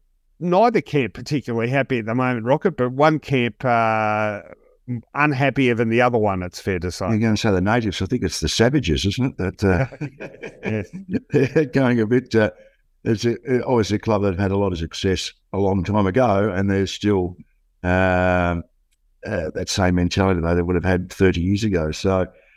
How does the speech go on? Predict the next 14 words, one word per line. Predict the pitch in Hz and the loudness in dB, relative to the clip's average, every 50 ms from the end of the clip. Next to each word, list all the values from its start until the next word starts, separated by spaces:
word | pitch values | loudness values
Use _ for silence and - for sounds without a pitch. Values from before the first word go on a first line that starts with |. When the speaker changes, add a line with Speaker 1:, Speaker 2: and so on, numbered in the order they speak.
| _ - - - | _ -12 -4 0
Speaker 2:
I, | 135 160 165 185 240 269 262 _ _ _ _ _ - | 0 2 4 2 2 0 -2 _ _ _ _ _ -12
I, | - 135 - - _ _ _ _ | -12 -12 -12 -14 _ _ _ _
the | - 151 | -4 -4
start | - - 233 226 214 180 | 0 2 2 4 4 4
of | 135 | 2
the | 120 117 | 2 2
year, | 127 151 160 135 135 | 4 4 4 4 2
I, | 147 | 0
I, | - - - 139 - _ _ _ _ _ _ - | 0 -2 -4 -8 -10 _ _ _ _ _ _ -4
I | - 180 | 0 2
didn't | 233 269 240 214 - | 2 2 2 0 0
think | 180 156 143 | -2 -2 0
their | - 139 135 127 | 0 2 2 2
list | 120 127 139 123 - - - - | 2 0 0 -2 -2 -6 -10 -14